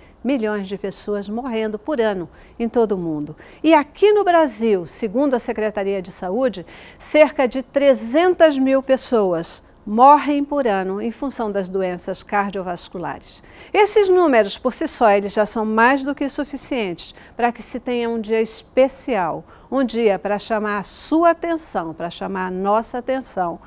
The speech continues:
para as doenças cardiovasculares. Vinte e nove de setembro, Dia Mundial do Coração. E é sobre ele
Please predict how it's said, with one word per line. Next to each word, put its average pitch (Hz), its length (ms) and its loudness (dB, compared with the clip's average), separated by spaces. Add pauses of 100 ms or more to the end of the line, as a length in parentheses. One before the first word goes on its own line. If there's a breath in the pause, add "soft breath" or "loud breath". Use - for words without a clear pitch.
(240 loud breath)
para 214 120 2
as 196 120 0
doenças 196 600 4
cardiovasculares. 190 1120 -2
Vinte 285 240 -4
e 277 40 -12
nove 254 280 2
de 226 60 -12
setembro, 233 720 -2 (300 soft breath)
Dia 226 300 4
Mundial 240 840 6
do 180 160 -2
Coração. 170 720 -4 (140)
E 233 80 0
é 262 60 2
sobre 370 340 0
ele 190 340 4